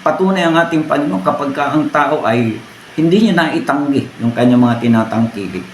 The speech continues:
ay hindi po siya makakasunod sa ating Panginoon. Yun po ang magiging hadlang. Ha? Okay. So, malinaw po yung mga example, ano? Kaya yun pala po yung dahilan kung bakit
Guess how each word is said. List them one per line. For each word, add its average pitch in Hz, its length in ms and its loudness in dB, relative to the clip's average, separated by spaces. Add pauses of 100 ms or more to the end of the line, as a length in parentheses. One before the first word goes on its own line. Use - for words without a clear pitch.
(440)
ay 160 160 0
hindi 233 240 6
po 160 240 -4
siya 139 160 2
makakasunod 123 640 0
sa - 240 -6
ating 101 240 -4
Panginoon. 95 480 -2
Yun 190 240 4
po 190 240 0
ang 147 80 -2
magiging 135 480 0
hadlang. 92 400 -4 (320)
Ha? - 80 -6 (640)
Okay. 110 400 0 (960)
So, 165 160 4 (320)
malinaw 196 400 4
po 202 160 2
yung 190 160 4
mga 185 160 2
example, 160 560 0
ano? - 160 -2 (560)
Kaya 196 240 2
yun 196 160 4
pala 180 320 2
po 190 80 6
yung 160 160 6
dahilan 143 400 0
kung 135 80 -2
bakit 139 400 2